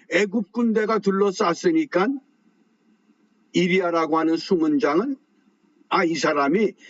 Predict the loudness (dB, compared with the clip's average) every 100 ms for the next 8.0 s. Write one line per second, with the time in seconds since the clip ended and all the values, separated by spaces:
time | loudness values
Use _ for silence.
0 | -10 -4 0 0 0 -4 -10 -2 0 2
1 | 0 -2 -2 0 0 2 0 0 -2 0
2 | 0 2 2 2 0 -2 -6 -16 -2 0
3 | 0 0 -2 0 0 0 -2 0 0 2
4 | 0 -2 -4 -14 _ _ _ _ -2 2
5 | 0 0 0 2 0 0 2 0 2 2
6 | 2 0 -8 -20 -8 -2 0 2 0 -2
7 | -2 0 0 0 0 2 0 2 0 -2